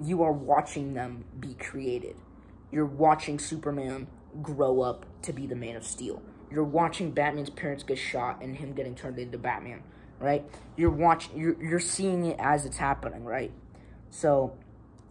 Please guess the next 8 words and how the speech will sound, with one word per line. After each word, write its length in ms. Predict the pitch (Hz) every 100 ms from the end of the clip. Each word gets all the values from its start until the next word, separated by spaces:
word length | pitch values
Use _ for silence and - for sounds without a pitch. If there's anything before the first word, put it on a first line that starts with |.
| -
that's 320 | 156 160 156 -
what 120 | 160
I 60 |
did 200 | 147 151
for 120 | - 147
D 200 | 127 127
C, 460 | - 156 127 95 - - - -
um, 420 | 143 143 131 120